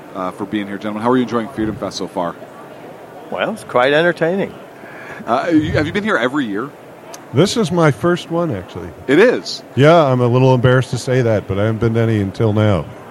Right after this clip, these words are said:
Speaker 3: I
Speaker 1: Wow.
Speaker 3: wanted them to get the first nine out of the way, work out the kinks, and I'd come to ten.
Speaker 1: <laughs> And how have they done?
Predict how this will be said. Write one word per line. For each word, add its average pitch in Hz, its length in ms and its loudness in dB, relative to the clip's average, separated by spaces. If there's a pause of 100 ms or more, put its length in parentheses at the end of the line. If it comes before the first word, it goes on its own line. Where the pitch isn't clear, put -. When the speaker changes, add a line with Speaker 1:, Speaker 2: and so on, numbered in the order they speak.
(420)
Speaker 3:
I 139 100 4
Speaker 1:
Wow. 165 100 8
Speaker 3:
wanted 190 180 8
them 165 140 6
to 156 40 6
get 156 160 4
the - 60 -8
first 165 280 2
nine 156 320 4
out 151 100 4
of 143 40 2
the 131 80 0
way, 139 280 6
work 139 220 2
out 131 160 4
the - 60 -4
kinks, 147 380 -2
and 127 100 -4
I'd 127 160 0
come 127 200 0
to 110 80 2
ten. 123 280 2
Speaker 1:
<laughs> - 1600 -4
And 170 280 2
how 180 60 6
have 175 100 2
they 165 100 4
done? 147 320 0